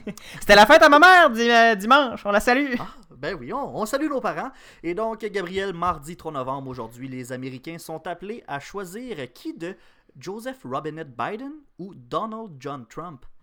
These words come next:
Speaker 2: dirigera les États-Unis pour les quatre prochaines années. Et c'est une élection qui passera sans doute à l'histoire, Gabriel. Surtout qu'elle se fait dans un contexte particulier, oui,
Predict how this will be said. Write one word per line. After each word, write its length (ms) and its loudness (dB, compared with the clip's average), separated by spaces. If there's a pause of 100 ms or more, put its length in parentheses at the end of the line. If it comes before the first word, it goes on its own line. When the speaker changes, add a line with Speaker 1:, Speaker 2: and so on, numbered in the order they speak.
(140)
Speaker 2:
dirigera 680 -16
les 380 -12
États-Unis 440 -14
pour 200 -16
les 120 -12
quatre 340 -12
prochaines 760 -12
années. 280 -10 (300)
Et 260 -10
c'est 300 -14
une 120 -14
élection 400 -10
qui 160 -18
passera 340 -12
sans 180 -12
doute 200 -10
à 40 -8
l'histoire, 300 -12
Gabriel. 460 -8 (360)
Surtout 280 -14
qu'elle 120 -14
se 120 -8
fait 140 -14
dans 180 -8
un 60 -6
contexte 640 -10
particulier, 680 -10
oui, 260 -8